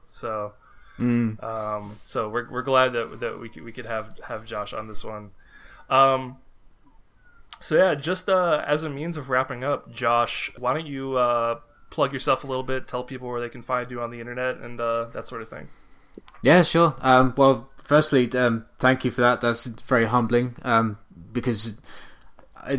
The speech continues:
Speaker 2: Twin Peaks is one of those, it's kind of, it's such a big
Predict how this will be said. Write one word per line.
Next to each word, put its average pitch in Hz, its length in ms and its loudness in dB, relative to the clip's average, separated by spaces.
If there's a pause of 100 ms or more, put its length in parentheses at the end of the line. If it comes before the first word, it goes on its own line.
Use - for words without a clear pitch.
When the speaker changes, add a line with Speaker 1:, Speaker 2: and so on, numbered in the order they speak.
Speaker 2:
Twin 156 240 2
Peaks 143 260 2
is 127 140 -6
one 127 80 0
of 123 80 2
those, 123 200 2
it's 123 200 -2
kind 131 340 6
of, 127 320 0 (640)
it's - 220 -2
such - 320 4
a 143 60 2
big 127 420 4